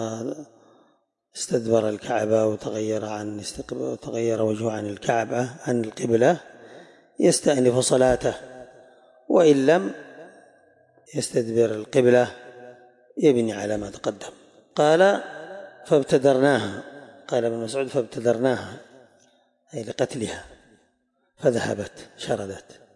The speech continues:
فقال النبي عليه الصلاة والسلام: "وقيت شركم ووقيتم شر-، كما وقيتم شرها"، أي أن الله سلمها منكم كما سلمكم منها ومن شرها.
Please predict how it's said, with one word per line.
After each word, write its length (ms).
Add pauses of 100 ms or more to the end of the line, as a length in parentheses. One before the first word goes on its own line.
(800)
فقال 300
النبي 460
عليه 280
الصلاة 400
والسلام: 380
"وقيت 400
شركم 480
ووقيتم 480
شر-، 260 (260)
كما 180
وقيتم 400
شرها"، 380 (480)
أي 140
أن 160
الله 320
سلمها 580
منكم 440
كما 280
سلمكم 600
منها 420 (720)
ومن 220
شرها. 460